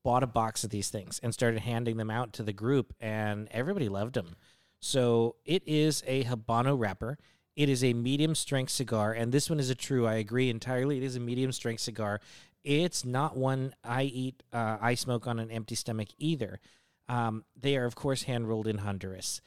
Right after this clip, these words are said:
They are Nicaraguan Habano Maduro wrapper, hence the, the strength level, um, Nicaraguan Habano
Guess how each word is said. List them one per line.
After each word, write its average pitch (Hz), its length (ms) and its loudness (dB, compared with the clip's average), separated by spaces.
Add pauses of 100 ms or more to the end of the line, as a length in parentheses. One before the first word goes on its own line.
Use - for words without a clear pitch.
(720)
They 123 280 2
are 110 180 0
Nicaraguan 135 600 2
Habano 123 480 0
Maduro 117 440 2
wrapper, 107 520 0 (240)
hence 120 280 0
the, 117 260 -2
the 123 120 0
strength 107 380 -4 (100)
level, 110 320 -4 (380)
um, 117 280 0
Nicaraguan 131 600 0
Habano 110 440 0